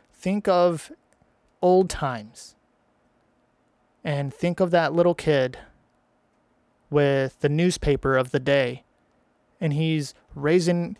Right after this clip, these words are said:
his hands in the air, waving that newspaper around. And what does he say? "Extra, extra, read all about it," right? He's proclaiming the news that's in that paper, right? He's not specifically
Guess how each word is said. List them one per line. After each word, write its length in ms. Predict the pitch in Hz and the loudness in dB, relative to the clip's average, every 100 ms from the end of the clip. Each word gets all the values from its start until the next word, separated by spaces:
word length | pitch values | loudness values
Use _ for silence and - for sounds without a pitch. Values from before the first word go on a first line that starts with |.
| _ | _
his 220 | - 180 | 0 0
hands 360 | - 165 165 156 | 0 0 0 0
in 80 | 165 | 0
the 160 | 151 | 2
air, 180 | 143 143 | 2 2
waving 460 | 131 143 170 170 170 | 2 0 0 0 0
that 160 | 165 156 | 0 -2
newspaper 520 | 165 - 151 139 139 | -4 -2 -2 0 -2
around. 280 | 131 131 135 | -2 -4 -6
And 140 | 139 | -4
what 120 | 151 | -2
does 120 | 165 156 | -2 -4
he 80 | |
say? 260 | 156 156 - | -2 -2 -2
"Extra, 520 | 170 202 185 - 170 | -2 -4 -4 -4 -2
extra, 420 | 170 190 - - | 0 -2 -4 -6
read 280 | 165 190 196 | -2 -2 2
all 200 | 190 190 | 2 0
about 360 | 160 165 196 185 | 0 -2 -2 -2
it," 200 | 156 - _ - _ _ _ | -2 -6 _ -20 _ _ _
right? 280 | 151 165 226 - _ _ _ _ _ _ _ _ | -2 -2 -4 -10 _ _ _ _ _ _ _ _
He's 240 | 185 190 | -8 -8
proclaiming 960 | - - 202 185 - 214 226 190 160 151 - _ _ _ _ | -8 -2 -2 -4 -6 -4 -2 -2 -4 -8 -12 _ _ _ _
the 120 | 175 | 0
news 600 | 175 214 214 160 190 - _ _ _ _ _ _ _ _ _ _ _ | 2 2 2 0 -4 -14 _ _ _ _ _ _ _ _ _ _ _
that's 300 | - 156 - | -2 -2 -2
in 80 | 151 | -4
that 180 | 165 165 | -4 -2
paper, 420 | 202 254 - 143 _ _ _ _ _ _ _ _ _ _ _ | -4 -4 -8 -18 _ _ _ _ _ _ _ _ _ _ _
right? 240 | 139 143 - _ _ _ _ _ _ _ _ _ _ _ _ _ _ _ _ _ | -4 -4 -8 _ _ _ _ _ _ _ _ _ _ _ _ _ _ _ _ _
He's 180 | 156 147 | -6 -4
not 160 | 147 | -4
specifically 960 | - - 131 - 208 214 165 147 127 | -4 -8 -8 -6 -6 -4 -6 -6 -6